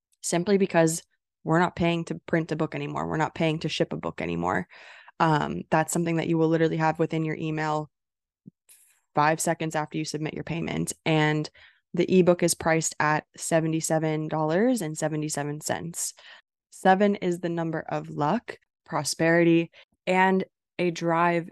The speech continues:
and desire for spiritual wisdom and knowledge. Not only that, but for all of my girlies out there or my guys who are into tarot,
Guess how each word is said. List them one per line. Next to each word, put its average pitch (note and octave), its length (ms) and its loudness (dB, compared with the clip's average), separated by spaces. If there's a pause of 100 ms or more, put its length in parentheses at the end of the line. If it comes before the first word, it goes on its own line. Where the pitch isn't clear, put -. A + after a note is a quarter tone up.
and E3 140 -4
desire D#3+ 540 0
for E3 160 -8
spiritual D#3+ 560 -4
wisdom D#3 480 -2
and D3+ 160 -2
knowledge. - 640 -4 (560)
Not F#3+ 260 4 (140)
only A3+ 400 8
that, D#3 560 0 (120)
but F3 300 2
for - 260 0
all G3+ 360 6
of F3+ 180 -2
my F3 160 2
girlies E3+ 400 2
out D#3+ 240 -4
there D#3+ 380 -4 (500)
or E3+ 160 2
my F3 140 4
guys E3 440 0 (180)
who E3+ 240 6
are E3 200 2
into F3 320 -4
tarot, E3+ 640 2